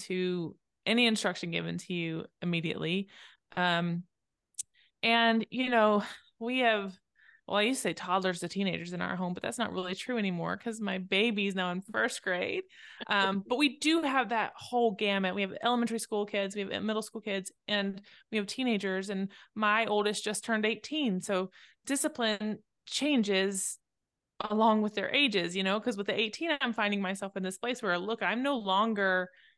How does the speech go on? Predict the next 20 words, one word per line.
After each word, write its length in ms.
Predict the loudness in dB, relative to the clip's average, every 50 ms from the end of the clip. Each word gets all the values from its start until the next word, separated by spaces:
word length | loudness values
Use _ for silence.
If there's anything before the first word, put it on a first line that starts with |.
| _ _ _
you 120 | -2 0
know, 440 | 0 2 0 0 -2 -2 -4 -6 -10 _ _ _ _ _ -8
uh, 40 | -6
I 300 | -6 -4 -4 -4 -4 -2
mean, 160 | 0 2 2
I'm 140 | 2 2 0
still 280 | -2 -2 0 0 0 -2 -4
her 180 | -2 0 0
authority, 520 | 0 0 -2 -2 -2 0 0 0 0 0 -2 -2 -4 -10 -18 -20 -20 -20 _ -2
um, 360 | -2 0 0 0 0 0 2
but 140 | 0 0 0
I 220 | 2 2 2 2
have 260 | 2 0 -2 -2 -2
to 100 | -4 -4
step 320 | -4 -2 0 -2 -2 0 -2
back 340 | -2 0 0 -2 -4 -4
and 160 | -4 -2 -2 0
start 260 | 2 2 0 2 0
letting 260 | 0 0 0 0 -2
her 300 | -2 0 0 0 0 0